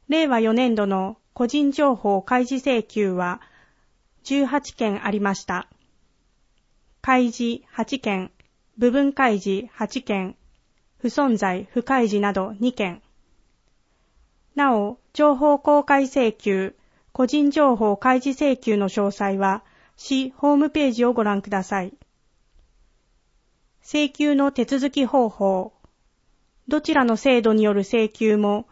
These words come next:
市役所情報公開総合窓口で、開示請求書を提出してください。情報公開のみ、郵送などによる請求も可能です。また、個人情報開示請求には、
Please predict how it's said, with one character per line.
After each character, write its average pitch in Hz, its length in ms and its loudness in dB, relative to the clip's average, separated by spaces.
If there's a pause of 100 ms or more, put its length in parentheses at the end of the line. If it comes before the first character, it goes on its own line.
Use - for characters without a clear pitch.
(200)
市 - 160 -8
役 285 220 -2
所 208 220 -2
情 277 260 2
報 277 240 4
公 277 240 2
開 269 240 2
総 262 280 4
合 262 200 4
窓 254 260 2
口 220 260 -2
で、 185 240 -6 (460)
開 269 260 2
示 269 200 0
請 262 200 2
求 254 280 0
書 233 340 0 (120)
を 277 120 2
提 226 240 0
出 208 220 -4
し - 80 -8
て 214 100 -6
く 214 80 -4
だ 202 140 -2
さ 190 180 -6
い。 175 100 -10 (1200)
情 285 240 4
報 302 220 2
公 294 260 2
開 214 240 0
の 214 140 2
み、 202 280 0
郵 254 220 2
送 285 220 2
な 285 140 2
ど 247 100 2
に 214 100 2
よ 202 140 2
る 190 80 -2
請 214 240 0
求 214 200 0
も 214 120 0
可 208 160 -2
能 196 200 -2
で 190 140 -2
す。 - 240 -16 (1300)
ま 226 100 -2
た、 226 360 0 (100)
個 247 160 2
人 294 240 0
情 294 240 2
報 208 200 2
開 254 240 2
示 254 160 -8
請 262 200 0
求 208 240 0
に 196 160 0
は、 185 240 -4